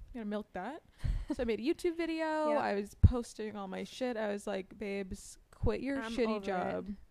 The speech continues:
Speaker 1: Okay.
Speaker 2: Who needs corporate America?
Speaker 1: And you know who ate that shit up?
Speaker 2: Me.
Speaker 1: Kaylee.
Speaker 2: <laughs> I was
Speaker 1: <laughs> Kaylee
Speaker 2: in my
Speaker 1: said
Speaker 2: apartment,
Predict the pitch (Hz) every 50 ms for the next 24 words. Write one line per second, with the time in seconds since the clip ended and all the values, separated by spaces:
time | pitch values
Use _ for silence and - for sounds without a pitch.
0 | _ - 214 208 - 208 202 208 208 220 233 240 240 240 226 226 220 - - -
1 | - 214 202 - 196 190 185 185 180 175 175 - - 165 175 190 208 220 214 214
2 | 220 208 226 226 240 233 214 214 214 - 220 214 - - 214 214 269 370 - -
3 | _ _ _ _ - - 202 208 202 185 175 180 - - - 220 190 - - 220
4 | - - 269 302 294 311 320 - - 539 - 269 - 262 254 262 247 - _ _
5 | - - - - - - - - 302 311 - - - - 320 349 381 - - -
6 | - - - - - - -